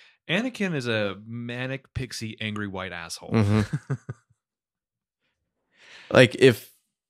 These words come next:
Speaker 2: if he played it with a certain amount of knowing and, like, "Oh, is there a way to learn this power?" You know, like,
Speaker 1: Mm.
Speaker 2: like, as he,
Speaker 1: Some guile.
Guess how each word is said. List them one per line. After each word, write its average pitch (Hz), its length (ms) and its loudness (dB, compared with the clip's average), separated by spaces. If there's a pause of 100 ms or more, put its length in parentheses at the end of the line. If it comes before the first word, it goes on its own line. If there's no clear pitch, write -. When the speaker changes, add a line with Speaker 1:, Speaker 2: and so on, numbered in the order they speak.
(380)
Speaker 2:
if 113 200 6
he 135 100 4
played 160 340 6
it 147 120 6
with 117 200 4
a 104 100 6
certain 117 340 2
amount 95 420 2
of 90 160 0
knowing 85 640 2
and, 82 180 -2
like, 85 300 0
"Oh, 120 220 4
is 90 160 -2
there 92 220 2
a 92 60 -2
way 98 200 0
to 101 100 -2
learn 92 360 0
this 113 120 -2
power?" 120 400 0
You 113 60 2
know, 104 140 6
like, 90 220 2
Speaker 1:
Mm. 104 280 -6
Speaker 2:
like, 98 160 8
as 92 160 8
he, 87 260 2
Speaker 1:
Some 123 140 -2
guile. 117 380 0